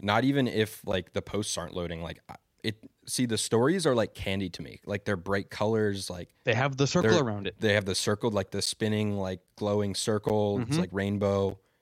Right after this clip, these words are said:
Speaker 1: Like,
Speaker 2: It's like, "Click on me, click on me."
Speaker 1: there's always, like, uh, 'cause it's the people's profile picture, so it's like
Speaker 2: Yeah.
Speaker 1: there's attractive pictures there that I wanna click on.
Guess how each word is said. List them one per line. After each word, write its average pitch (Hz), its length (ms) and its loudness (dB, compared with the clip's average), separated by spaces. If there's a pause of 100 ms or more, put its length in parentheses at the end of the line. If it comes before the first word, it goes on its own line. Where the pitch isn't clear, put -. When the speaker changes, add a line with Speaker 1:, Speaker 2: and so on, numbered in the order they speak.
(480)
Speaker 1:
Like, 87 140 -6
Speaker 2:
It's - 80 -8
like, 104 100 -4
"Click 160 180 2
on 196 140 4
me, 233 180 0
click 151 180 0
on 220 140 -2
me." 233 220 -4
Speaker 1:
there's 107 240 2
always, 104 300 2
like, 95 180 0 (440)
uh, 110 140 -2 (120)
'cause 117 140 -2
it's 101 140 -4
the - 100 -12
people's 98 300 -2
profile 98 480 -2
picture, 95 340 -8
so 92 200 -2
it's 90 100 -6
like 156 80 2
Speaker 2:
Yeah. 147 180 -2
Speaker 1:
there's 95 200 -2
attractive 90 800 -8
pictures 113 560 -6 (280)
there 113 340 0
that 98 120 2
I 92 80 0
wanna 90 160 -2
click 101 220 -6
on. 113 340 -2